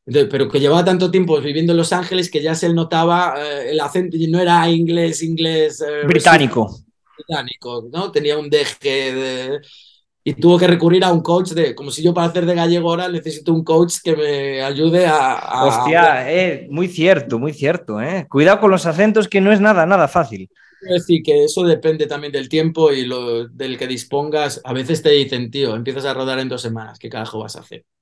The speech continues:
Speaker 1: ¿Sabes? Que, eh, pero si, si eres un actor ya de un cierto estatus, a lo mejor ya eres el, el protagonista, ya cierras el proyecto con, con mucha antelación, a lo mejor un año antes,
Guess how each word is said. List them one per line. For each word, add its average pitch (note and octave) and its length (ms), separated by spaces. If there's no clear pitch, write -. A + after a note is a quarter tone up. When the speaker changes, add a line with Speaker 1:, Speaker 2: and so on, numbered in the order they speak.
Speaker 1:
¿Sabes? B2 280
Que, E2 320
eh, G#2 420
pero A2+ 160
si, - 180
si C3 180
eres C#3 260
un C3+ 200
actor B2+ 420
ya C3+ 320
de B2 80
un B2 140
cierto C3 300
estatus, C3+ 520
a B2+ 60
lo A#2+ 60
mejor A#2+ 440
ya A#2+ 160
eres C3 520
el, A#2+ 200
el A#2+ 180
protagonista, D3 1080
ya B2 460
cierras C#3+ 380
el B2 100
proyecto C3+ 640
con, A#2 440
con B2 160
mucha C3 280
antelación, C3 500
a C#3+ 40
lo C3+ 60
mejor B2 280
un B2 140
año B2 240
antes, D3 800